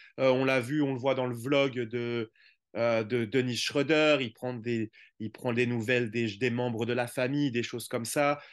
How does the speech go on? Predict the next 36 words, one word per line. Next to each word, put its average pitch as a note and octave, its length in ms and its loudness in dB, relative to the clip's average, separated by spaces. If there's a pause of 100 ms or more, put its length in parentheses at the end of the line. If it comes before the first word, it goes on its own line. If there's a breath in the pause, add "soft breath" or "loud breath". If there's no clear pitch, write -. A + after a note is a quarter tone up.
(140 loud breath)
Bah, B2+ 140 2
on E3+ 140 4
le E3 60 2
voit, E3+ 220 4
de - 60 -8
toute - 100 -14
façon, D#3 300 -2
c'est C#3 160 -2
un A#2+ 120 -2
coach D3 340 -4
qui, A#2 220 -14
qui - 140 -4
est B2 40 -2
vraiment B2+ 260 0
proche C#3 340 0
de C3 80 -2
ses B2+ 200 -4
joueurs. F#3 160 4
Mais D#3+ 120 0 (260 loud breath)
tu - 100 -4
vois, A#3+ 100 4
c'est A#3 140 2
un F#3 100 4
peu A3 140 -4
comme F3 220 0
Popovich F3 500 0
y F#3 80 -4
fait. D#4 200 0
On A3 140 2
a F3 60 0
souvent G#3 340 -4
ces, D3 240 -2
ces, D3+ 260 2
ces D3+ 260 -2
récits E3 400 -4
de, D3+ 220 0